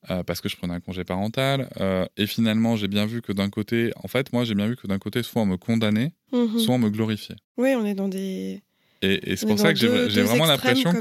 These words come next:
Speaker 1: qu'on
Speaker 2: ça.
Speaker 1: est, qu'on est socialement dans, dans, dans, dans, dans une lutte de modèles, en fait,
Speaker 2: Mm.
Speaker 1: euh, mais qui correspond à, à, à une lutte qu'on voit sur d'autres sujets, quoi. Que ce soit sur l'éducation, sur le féminisme, sur, euh,
Speaker 2: Ça se
Speaker 1: sur tout
Speaker 2: polarise.
Speaker 1: ça. Ça se po-, alors, malheureusement, ça se polarise,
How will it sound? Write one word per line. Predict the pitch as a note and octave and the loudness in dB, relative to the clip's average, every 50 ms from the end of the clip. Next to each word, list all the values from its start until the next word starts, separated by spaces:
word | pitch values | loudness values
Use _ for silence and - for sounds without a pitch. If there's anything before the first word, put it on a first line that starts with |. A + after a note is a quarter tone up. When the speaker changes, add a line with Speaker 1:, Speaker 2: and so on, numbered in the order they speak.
| C#3 A#2+ | 2 2
Speaker 1:
qu'on | A2 A2+ | 2 4
Speaker 2:
ça. | B2 D3 | 2 2
Speaker 1:
est, | D3+ | 0
qu'on | - - G#2 A2 | 0 0 0 2
est | C3+ | 0
socialement | - - - A#2 - - - A2 A2 A2 B2 D3 D#3+ | 0 -2 -4 -4 -2 0 0 2 2 2 2 0 0
dans, | C#3+ A2+ G2+ F#2+ F#2 | 0 0 0 0 0
dans, | F#2+ F#2+ F#2+ F#2 F#2 F#2 F2+ | 0 0 0 -2 -2 -2 -4
dans, | F2 F2+ F2+ F#2 - - - - | -4 -6 -6 -6 -8 -10 -12 -12
dans, | - - - - | -12 -12 -10 -8
dans | - - F#2 F#2 | -8 -6 -6 -4
une | F#2 F#2+ F#2+ G2+ A#2+ | -2 0 0 2 2
lutte | C#3+ D3+ C3+ A#2 | 0 -2 -2 0
de | A2+ A2 | 0 2
modèles, | G#2 G#2 G2+ G2+ B2 C3 A#2+ | 4 4 2 2 0 0 0
en | B2 | -2
fait, | A#2+ - A#2+ B2 - - - | -4 -4 -4 -4 -4 -4 -2
Speaker 2:
Mm. | B3 B3 B3 A#3 - _ _ _ _ _ _ - | 0 0 0 0 -2 _ _ _ _ _ _ -2
Speaker 1:
euh, | F#2+ F#2 E2+ - | -2 0 0 0
mais | G2 G2+ - | 0 -2 -2
qui | - - | -2 -4
correspond | - B2 A2+ A2 A2 - - - D#3+ E3 D#3+ C#3+ | -2 0 0 0 0 -2 -2 -2 -2 0 2 0
à, | A2 | 0
à, | - - - F#2+ F#2+ F#2+ F#2 F#2 F2+ - - - F#2+ | -2 -2 0 0 2 2 2 2 0 -2 -2 0 0
à | G2 | 2
une | G2 G2+ G2+ G2+ A2 | 2 2 2 2 2
lutte | C3+ D3 - - | 0 -2 -4 -8
qu'on | - - G2+ | -6 -4 -4
voit | G2+ A#2+ C3+ | -2 -2 -2
sur | - - A2 G2+ | -2 -2 -2 -2
d'autres | G2+ G2 - - | -2 -2 -2 -4
sujets, | - A#2 C#3+ F3 E3+ | -6 -4 -4 -4 -4
quoi. | - - G2+ | -4 -6 -8
Que | G2+ _ - - | -6 _ -8 -6
ce | - | -6
soit | - G2+ | -4 -4
sur | F#2+ - - | -4 -2 -2
l'éducation, | - F2+ F#2+ F#2+ - F2 F2+ - - C3 C3+ C3+ C#3 C3+ C3+ C3+ C3+ | -2 -2 -2 -2 -4 -4 -4 -2 -2 0 0 2 2 2 0 0 0
sur | C3 - - F#2+ | -2 -2 -4 -4
le | F2+ | -4
féminisme, | F2+ - - A#2+ E2+ F2+ G#2 B2+ C#3+ C#3 C#3 C3+ C3+ - - - G2 F#2 F#2 | -4 -4 -4 -2 0 0 2 2 2 0 0 0 -2 -2 -4 -4 -4 -4 -2
sur, | - - - G2 F#2 F2 | -4 -4 -4 -4 -4 -4
euh, | E2+ E2 E2+ - _ _ _ - - | -4 -6 -8 -10 _ _ _ -20 -12
Speaker 2:
Ça | - - A#3+ A3+ | -6 -4 -2 -2
se | |
Speaker 1:
sur | - - | -2 0
tout | - A#3 | 0 0
Speaker 2:
polarise. | A3 A3 G#3+ G#3+ G#3 F#3+ | 2 2 0 0 -2 -2
Speaker 1:
ça. | - B2+ - - | -2 -2 -2 -4
Ça | F#3 - G#2 | -4 -2 0
se | G3+ | 0
po-, | F3+ - - - - | 0 0 -4 -2 -2
alors, | F2+ D#2+ F2 | -2 2 4
malheureusement, | A2 C3+ D3 C#3+ A#2+ A2+ G#2+ A2+ A2+ A2+ | 4 4 4 4 4 2 2 2 0 0
ça | - - G2+ | -2 -4 -8
se | - | -8
polarise, | - F2+ E2 D#2+ E2 F#2 C3 D#3+ | -4 -4 -4 -2 -2 -2 -4 -4